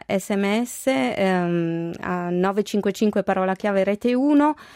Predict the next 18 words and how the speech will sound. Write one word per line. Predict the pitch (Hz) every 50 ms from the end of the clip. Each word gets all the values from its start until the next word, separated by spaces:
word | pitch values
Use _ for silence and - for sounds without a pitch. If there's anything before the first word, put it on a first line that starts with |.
| - - - - _
"Mia | 226 233 240
mamma | 247 254 262 262 254
e |
mia | 247 240 240
suocera | 226 - 262 254 247 247 240 208 214 214
vedono | 196 226 226 196 214 214 214 208
la | 208 202 208 208
T | 208 - - 214
V | 202 214 240 233
con | - 208 196 196
il | 196 185
collegamento | - - 208 202 208 208 196 208 208 214 214 220 214 - 208
via | 190 196 208 208
cavo | 202 - 226 220 214 208 202 196 190 196 202 -
U | - 214 208 -
P | - 208 202
C | - - - - 208 208 202 202 196
Cablecom, | - - 214 214 202 208 247 247 - - 247 269 277 285 294